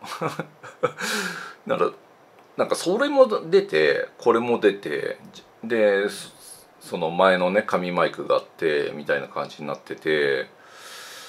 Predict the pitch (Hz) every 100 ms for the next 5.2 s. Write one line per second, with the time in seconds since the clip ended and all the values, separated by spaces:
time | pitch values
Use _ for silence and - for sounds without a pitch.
0 | - - - - - - - 190 - -
1 | 180 214 196 196 185 180 180 - 180 190
2 | 90 - - - 131 - 135 90 69 -
3 | - 69 78 80 80 - - - 71 69
4 | 71 73 - - 67 71 - - 78 78
5 | 76